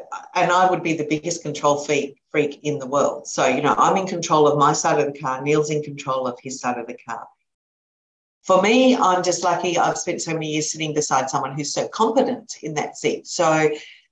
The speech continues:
from, I don't have to worry about his competency. I don't sit in there thinking,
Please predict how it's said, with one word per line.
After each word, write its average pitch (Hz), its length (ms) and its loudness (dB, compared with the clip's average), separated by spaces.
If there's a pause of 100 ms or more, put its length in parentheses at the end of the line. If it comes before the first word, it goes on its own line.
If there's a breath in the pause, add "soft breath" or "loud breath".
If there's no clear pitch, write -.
(120)
from, 180 440 4
I - 140 4
don't 170 120 0
have 170 140 -8
to 160 80 -8
worry 147 260 2
about 139 180 0
his 139 120 -6
competency. 127 640 -6
I 135 100 2
don't 156 180 0
sit 147 220 -6
in 139 80 -4
there 127 180 -6
thinking, 127 480 -16